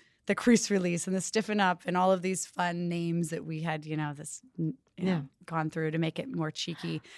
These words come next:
Speaker 1: Um, that he said, "So how, how long have you been in body care,
Speaker 2: <gasps>
Speaker 1: and personal care?"
Speaker 2: Oh
Speaker 1: for?
Speaker 2: my God, that's
Speaker 1: <laughs> I
Speaker 2: hysterical.
Speaker 1: thought, "Oh no, this is going to, this is going to be a challenge." But, um,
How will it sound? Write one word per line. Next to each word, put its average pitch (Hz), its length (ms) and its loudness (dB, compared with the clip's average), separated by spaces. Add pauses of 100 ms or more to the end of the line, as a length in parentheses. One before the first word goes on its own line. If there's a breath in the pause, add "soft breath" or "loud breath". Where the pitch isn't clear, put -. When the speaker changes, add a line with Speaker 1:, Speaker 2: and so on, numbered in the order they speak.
(260 soft breath)
Speaker 1:
Um, 165 320 2
that 175 180 0
he 180 220 -4
said, 175 380 0 (200 soft breath)
"So - 140 0
how, 262 460 8
how 285 200 8
long 339 160 10
have 294 80 6
you 294 100 4
been 311 180 8
in 277 140 10
body 269 320 10
care, 226 320 6
Speaker 2:
<gasps> 202 100 2
Speaker 1:
and 262 140 10 (180)
personal 285 320 4
care?" 240 360 6
Speaker 2:
Oh 190 300 10
Speaker 1:
for? - 100 12
Speaker 2:
my 170 220 6
God, 156 280 2
that's 151 320 2
Speaker 1:
<laughs> - 0 -
I 190 40 8
Speaker 2:
hysterical. 226 840 10
Speaker 1:
thought, 156 200 6
"Oh 190 560 6
no, - 20 -8 (460 loud breath)
this 202 180 2
is 233 220 2
going 202 340 8
to, 208 100 2
this 196 260 0
is 165 120 -6
going 175 240 4
to 180 60 0
be 185 220 0
a 185 40 0
challenge." 175 720 2
But, 185 280 4 (100)
um, 180 480 6